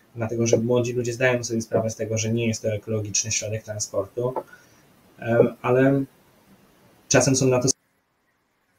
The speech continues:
skazani, ale nie chcą ich wywozić.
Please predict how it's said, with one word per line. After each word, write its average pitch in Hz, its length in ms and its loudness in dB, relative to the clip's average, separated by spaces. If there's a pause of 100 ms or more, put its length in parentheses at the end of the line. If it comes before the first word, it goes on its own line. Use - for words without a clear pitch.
(1040)
skazani, 123 560 4 (260)
ale 127 160 2
nie 131 60 4
chcą - 180 -2
ich 98 160 -6
wywozić. 98 640 -2